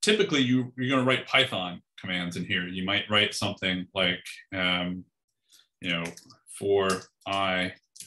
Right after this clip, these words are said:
in range five,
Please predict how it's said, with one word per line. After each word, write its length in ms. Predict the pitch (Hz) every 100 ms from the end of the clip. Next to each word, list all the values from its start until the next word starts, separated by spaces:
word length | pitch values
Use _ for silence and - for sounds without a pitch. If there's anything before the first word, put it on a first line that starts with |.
| -
in 420 | 98 95 90 87 - _ _ _ _ - - _ _ _ -
range 720 | 98 95 92 92 87 - - _ _ _ _ -
five, 640 | - 120 107 104 98